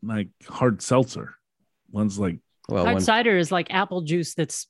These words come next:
Speaker 3: uh, made alcoholic, isn't it?
Speaker 2: Like cider. It's
Speaker 1: Oh, okay,
Speaker 2: apple
Speaker 1: so
Speaker 2: juice.
Speaker 1: it's,
Speaker 2: Yeah.
Speaker 1: I got it.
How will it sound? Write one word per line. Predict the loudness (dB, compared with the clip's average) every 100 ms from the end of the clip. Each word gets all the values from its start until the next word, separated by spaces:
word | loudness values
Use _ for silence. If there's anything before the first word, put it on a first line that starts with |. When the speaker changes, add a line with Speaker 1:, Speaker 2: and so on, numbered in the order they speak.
| -2
Speaker 3:
uh, | 0 2
made | 2 2 4
alcoholic, | 0 -2 -4 -2 -4 -6
isn't | -4 0
it? |
Speaker 2:
Like | 4 2
cider. | 0 -2 4 4 2 2
It's |
Speaker 1:
Oh, | 4 4 6
okay, | 6
Speaker 2:
apple | 6
Speaker 1:
so | 6 4
Speaker 2:
juice. | 2
Speaker 1:
it's, | 0
Speaker 2:
Yeah. | 2 2 4
Speaker 1:
I |
got | 4 4
it. | 0